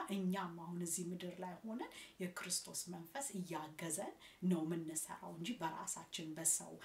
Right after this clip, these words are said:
በምድራዊው አ-፣ አስተሳሰባችን ምንም ክፉውንም ገሃነምንም ለማባረር አንችልም። ስለዚህ ቁልፉ የተሰጠን ክፉውን ከምድረ-፣ ከምድራችን ለማባረር፣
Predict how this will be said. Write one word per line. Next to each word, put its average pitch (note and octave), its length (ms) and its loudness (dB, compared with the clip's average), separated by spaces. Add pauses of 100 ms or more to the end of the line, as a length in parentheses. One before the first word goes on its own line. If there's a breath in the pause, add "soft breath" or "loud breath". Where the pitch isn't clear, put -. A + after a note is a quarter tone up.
(260 loud breath)
በምድራዊው E3+ 800 0 (260)
አ-፣ - 280 -2
አስተሳሰባችን E3+ 1080 -2 (320 loud breath)
ምንም E3+ 300 4 (320)
ክፉውንም F3+ 560 2 (160)
ገሃነምንም F3 800 0
ለማባረር D#3+ 720 -2
አንችልም። - 540 -6
ስለዚህ F3 360 -2 (280 loud breath)
ቁልፉ F#3 360 0
የተሰጠን E3 800 -2
ክፉውን F3 500 -2
ከምድረ-፣ E3+ 480 -8 (180)
ከምድራችን E3+ 760 -2
ለማባረር፣ D#3+ 760 -4